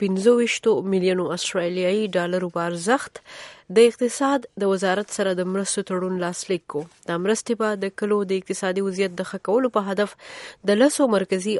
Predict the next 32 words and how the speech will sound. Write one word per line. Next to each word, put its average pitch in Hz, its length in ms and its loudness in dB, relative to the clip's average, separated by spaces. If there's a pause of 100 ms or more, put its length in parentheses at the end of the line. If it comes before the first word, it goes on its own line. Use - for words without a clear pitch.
او 185 40 -2 (100)
شمالي 185 380 -2
ولایتونو 185 520 -4
په 185 140 -8
شلو 196 240 -2
ولسوالیو 190 600 -2
کې 262 120 -2
ولګول 156 440 2 (100)
شي. - 120 -6 (560)
د 196 140 4
اقتصاد 202 440 -2
وزارت 196 520 -4
سرپرست 196 540 -4
حاکم 190 340 -6
خان 208 280 0 (720)
حبیبي 214 280 2
وویل 240 320 6
دا 220 160 6
پنځه 220 320 2
ویشت 302 240 2
میلیونه 196 380 4
آسټرالیایي 190 600 0
ډالر 202 300 -2
د - 80 -16
څلور 240 400 -2
کلونو 180 340 -2
په 185 140 0
موده 185 240 0
کې - 160 -6
د 180 60 -2 (100)
پنځو 202 320 2 (160)
غیر 214 160 4